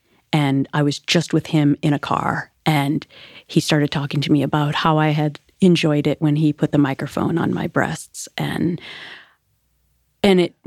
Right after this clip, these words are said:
kinda went <laughs> downhill from there. And when we got back to the station, of course, I wasn't gonna tell anybody. And the, um,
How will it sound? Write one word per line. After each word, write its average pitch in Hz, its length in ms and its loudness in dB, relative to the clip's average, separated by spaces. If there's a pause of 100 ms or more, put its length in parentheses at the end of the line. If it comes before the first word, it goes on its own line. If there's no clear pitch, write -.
(120)
kinda 220 220 4
went 170 180 4
<laughs> 185 100 0
downhill 170 340 2
from 151 240 2
there. 151 280 0
And 139 360 0 (220)
when 170 180 4
we 156 80 2
got 160 200 0
back 147 380 -4 (240)
to 143 300 0
the - 80 -10
station, 143 600 2 (220)
of - 60 -8
course, 160 200 2
I 147 100 2
wasn't 139 240 -2
gonna - 160 -6
tell 254 200 0
anybody. - 500 -4 (600)
And 175 420 2 (640)
the, 165 260 4
um, 156 440 0